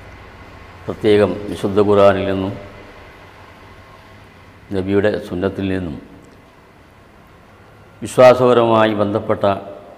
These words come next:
ആയത്തുകളും ഹദീസുകളും പ്രത്യേകം രേഖപ്പെടുത്തിയ ഒരു syllabus ഉണ്ട്. അതിലെ,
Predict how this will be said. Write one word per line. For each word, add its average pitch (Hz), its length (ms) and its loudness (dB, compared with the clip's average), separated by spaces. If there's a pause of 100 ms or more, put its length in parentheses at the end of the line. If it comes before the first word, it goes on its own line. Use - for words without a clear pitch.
(960)
ആയത്തുകളും 101 540 0
ഹദീസുകളും 92 580 -8 (720)
പ്രത്യേകം 95 440 -6 (200)
രേഖപ്പെടുത്തിയ 90 760 -4 (320)
ഒരു 87 180 -10
syllabus 82 440 -10
ഉണ്ട്. 67 140 -14 (1000)
അതിലെ, 98 280 2